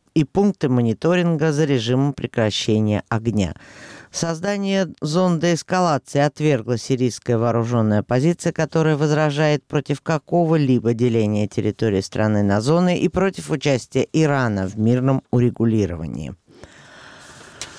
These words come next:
Глава Чечни Рамзан Кадыров заявил, что в чеченском обществе нет самого явления, именуемого нетрадиционной ориентацией. Глава Чечни ещё раз отметил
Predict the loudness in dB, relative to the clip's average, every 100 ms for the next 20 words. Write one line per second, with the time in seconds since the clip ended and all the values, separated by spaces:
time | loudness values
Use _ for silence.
0 | -18 -12 -4 0 0 0 -2 -2 2 2
1 | 2 2 0 -2 -2 -2 0 0 0 0
2 | 2 2 2 0 -4 -2 -4 -4 -2 0
3 | 0 0 0 2 0 -2 -4 -2 0 2
4 | 2 0 -2 0 2 2 2 2 2 2
5 | 4 2 0 -4 -4 0 2 4 4 4
6 | 2 2 2 2 2 2 0 -2 -2 -2
7 | 0 0 2 2 2 0 0 -2 -4 -4
8 | -8 -8 -10 -18 -20 -20 -12 -4 -2 -2
9 | -6 -8 -2 2 2 0 -2 -2 -2 -4
10 | 0 0 0 -2 -12